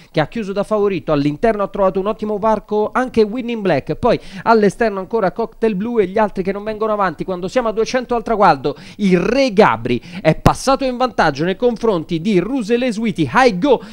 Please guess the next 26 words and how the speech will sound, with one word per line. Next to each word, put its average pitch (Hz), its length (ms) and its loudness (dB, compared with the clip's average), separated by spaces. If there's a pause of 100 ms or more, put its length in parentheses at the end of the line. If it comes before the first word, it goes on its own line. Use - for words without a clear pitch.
(100)
che - 80 0
ha 151 60 0
cominciato 226 520 -2
anche 247 240 0
lui 254 280 0
a 226 40 4
venire 240 300 0
un 240 100 2
pochino 262 360 -2
avanti 226 460 -2
con 208 480 0 (220)
il 208 180 2
Re 226 360 0
Gabri, 175 520 2 (200)
che - 80 2
è 175 40 6
ancora 269 340 4
davanti. 196 460 2
High 269 220 6
Go 202 220 4
che 202 100 2
sferra 269 320 4
l'attacco 220 400 2
nel 160 120 -2
tratto 247 240 -2
conclusivo, 185 680 -2